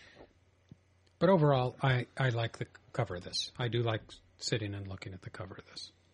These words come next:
I find it enjoyable. Uh, hard to do the perspective, I think, on, on something like this with the tank, with the, uh, the way the turret and, uh, the hull of the tank layout. The perspective is just a little bit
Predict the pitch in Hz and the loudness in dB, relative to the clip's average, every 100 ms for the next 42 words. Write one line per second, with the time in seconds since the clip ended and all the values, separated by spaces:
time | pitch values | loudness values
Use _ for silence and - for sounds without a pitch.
0 | _ _ _ _ _ _ _ _ _ - | _ _ _ _ _ _ _ _ _ -10
1 | 101 98 98 101 90 92 - - _ _ | -8 -8 -10 -8 -8 -10 -14 -18 _ _
2 | - - - _ - _ - - _ - | -20 -20 -20 _ -20 _ -20 -20 _ -4
3 | 113 110 - 220 165 165 131 - 120 - | -4 0 4 6 8 6 6 4 -2 0
4 | - 110 - 101 98 - 101 107 95 90 | 0 0 -2 -2 -2 -4 -6 -4 -8 -8
5 | _ _ - - 110 95 - 101 107 95 | _ _ -20 -12 -10 -6 -8 -4 -6 -6
6 | 87 - 90 - - - - - 127 110 | -12 -10 -8 -8 -8 -12 -12 -2 0 0
7 | 107 - 107 - 110 101 98 92 - _ | -4 -6 -6 -4 -4 -2 -4 -6 -10 _
8 | _ _ _ - 131 127 107 - 131 123 | _ _ _ -2 2 4 2 2 2 4
9 | 117 - - 123 107 104 101 101 98 - | 2 -2 -6 -4 -4 -6 -6 -6 -8 -12
10 | _ - - - 117 - 139 131 120 110 | _ -20 -14 -8 -6 2 4 6 2 -2
11 | - 120 113 113 - _ _ _ _ 123 | -6 -2 -2 -4 -10 _ _ _ _ -8
12 | 113 107 104 - - 147 - 185 - 110 | -4 -4 -6 -8 -8 -6 0 -2 0 -4
13 | 110 - - 110 113 127 120 107 113 104 | -2 -6 -6 -6 -2 -2 0 -2 -4 -6
14 | - | -6